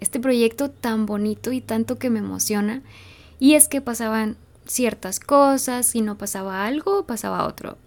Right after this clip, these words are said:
Entonces, tuve un poco de problema en organizar mis tiempos, pero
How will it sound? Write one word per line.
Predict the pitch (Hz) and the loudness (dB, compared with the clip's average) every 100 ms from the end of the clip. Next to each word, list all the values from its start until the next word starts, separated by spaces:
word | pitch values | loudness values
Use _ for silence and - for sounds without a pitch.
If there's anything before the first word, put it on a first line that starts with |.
| _ | _
Entonces, | 226 220 233 262 254 - - - - - | -6 -2 0 0 -4 -8 -20 -20 -20 -12
tuve | - 262 262 | -2 2 4
un | 254 247 | 4 2
poco | 254 254 254 247 | 0 -2 0 -2
de | 226 214 196 190 | 0 -2 -2 -4
problema | 185 220 220 220 220 214 202 | -2 0 2 0 0 -2 -2
en | 208 | -2
organizar | 214 208 202 185 180 185 | -2 -4 -6 -4 -6 -4
mis | 190 | -6
tiempos, | - 110 107 - - - - - - _ - | -2 -2 -2 -6 -8 -10 -20 -20 -20 _ 0
pero | 247 262 294 | 2 2 0